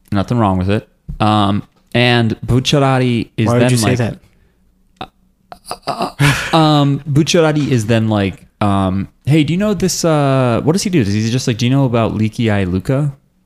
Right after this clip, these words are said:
Speaker 1: Or
Speaker 2: I think so. I think he
Speaker 1: or
Speaker 2: just
Speaker 1: he's like, "D-, Leaky, Leaky Eye Luca was recently found near the airport. He was unconscious,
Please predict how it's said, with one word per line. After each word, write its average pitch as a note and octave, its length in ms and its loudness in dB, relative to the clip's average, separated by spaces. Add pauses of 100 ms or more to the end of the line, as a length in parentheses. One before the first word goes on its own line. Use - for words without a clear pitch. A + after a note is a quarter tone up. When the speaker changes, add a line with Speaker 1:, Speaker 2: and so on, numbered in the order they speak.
Speaker 1:
Or F2+ 420 -4 (580)
Speaker 2:
I C3+ 80 -4
think C#3 240 -2
so. G2+ 180 -4
I G#2 60 -2
think - 180 -10
he B2 80 -6
Speaker 1:
or C3+ 120 2
Speaker 2:
just C#3 100 0
Speaker 1:
he's C3+ 160 0
like, B2+ 260 -2
"D-, - 140 -10 (360)
Leaky, D#3 380 -4
Leaky E3+ 340 0
Eye C#3 120 2
Luca C3+ 280 0
was G#2 160 0
recently G#2+ 340 0
found G#2+ 440 0
near G#2 140 2
the F#2+ 160 -4
airport. G#2+ 540 -2
He A#2 200 -2
was A2+ 160 0
unconscious, A2+ 800 -2